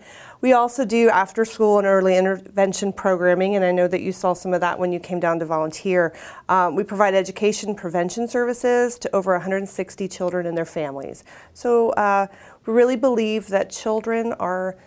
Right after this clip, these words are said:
the innocent victims of c-, sometimes their parents' unfortunate situations. Um,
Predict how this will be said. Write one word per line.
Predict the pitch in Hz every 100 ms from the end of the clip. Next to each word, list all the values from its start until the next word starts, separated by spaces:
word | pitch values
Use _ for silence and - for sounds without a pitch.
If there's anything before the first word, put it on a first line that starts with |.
| _ _ -
the | 190 185
innocent | - 208 208 220 202
victims | 165 185 233 240 254 262
of | 220
c-, | - - -
sometimes | 220 220 214 214 196
their | 185
parents' | 185 185 180 185 -
unfortunate | 190 185 180 175 190 175 180
situations. | - 170 175 165 170 - 180 185 175 -
Um, | 175 165 175